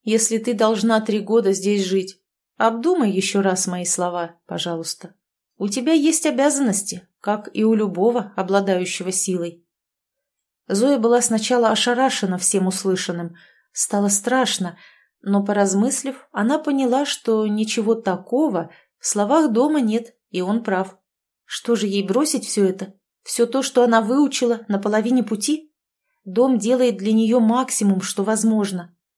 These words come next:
За три года она скопит достаточную сумму, чтобы купить какое-то жильё. Зачем ей встречаться с такими, как Максим,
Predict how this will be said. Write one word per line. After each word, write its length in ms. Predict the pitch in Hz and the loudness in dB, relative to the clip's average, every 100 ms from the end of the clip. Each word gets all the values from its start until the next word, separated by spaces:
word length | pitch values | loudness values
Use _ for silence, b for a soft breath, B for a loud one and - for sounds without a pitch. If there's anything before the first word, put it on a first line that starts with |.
| _ | _
За 220 | 185 202 | -4 -2
три 220 | 202 208 202 | -2 -4 -4
года 440 | 202 247 202 B B B | 2 2 2 B B B
она 260 | 190 190 220 | -2 0 0
скопит 480 | - - 233 226 | -2 0 -2 0
достаточную 800 | 196 214 - 202 220 247 - 240 247 | -2 -2 0 0 -2 -2 -4 -2 -2
сумму, 540 | - 285 254 190 185 B B | -2 0 2 0 -2 B B
чтобы 400 | - 214 202 202 | -6 -2 -2 -2
купить 340 | 226 233 208 | -4 -2 -4
какое-то 460 | - 202 208 196 196 | -4 -2 0 2 0
жильё. 500 | 202 208 202 180 - _ _ _ _ _ - | 0 0 0 -2 -8 _ _ _ _ _ -4
Зачем 460 | 214 269 - 339 | -2 -2 -2 0
ей 160 | 233 196 | 0 0
встречаться 800 | 196 208 220 247 202 196 185 185 | -2 -6 -2 0 0 -2 -6 -8
с 100 | - | -6
такими, 380 | 208 202 220 196 | -6 -4 -2 0
как 220 | 196 196 | -2 -2
Максим, 560 | 208 214 - 185 - | -2 -2 -6 -6 -10